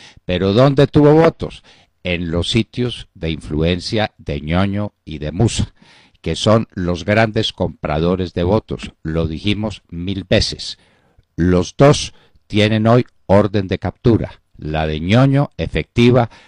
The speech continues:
la de musa no se ha podido hacer efectiva porque está fugitivo en alguna parte. Salió corriendo, pero eso no importa. Presidente, usted dijo desde el primer momento,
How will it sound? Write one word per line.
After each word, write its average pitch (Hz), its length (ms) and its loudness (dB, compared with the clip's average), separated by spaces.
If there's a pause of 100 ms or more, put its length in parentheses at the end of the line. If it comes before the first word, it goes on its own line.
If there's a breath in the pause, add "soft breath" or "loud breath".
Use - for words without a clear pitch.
la 87 220 -4
de 80 140 -2
musa 110 340 0
no 104 140 -4
se 101 140 -2
ha 107 60 0
podido 101 340 2
hacer 101 240 0
efectiva 95 500 -4
porque - 280 -8
está 80 240 -4
fugitivo 85 640 -4 (280 soft breath)
en 87 220 -6
alguna 85 360 -4
parte. 78 440 -6 (180 soft breath)
Salió 80 380 -4
corriendo, 95 500 -2
pero 78 220 -8
eso 85 220 -10
no 87 200 -8
importa. 85 600 -6 (520 soft breath)
Presidente, 90 840 0
usted 104 360 0
dijo 123 280 0
desde 131 420 -2
el 139 140 -4
primer 147 500 2
momento, 151 480 -6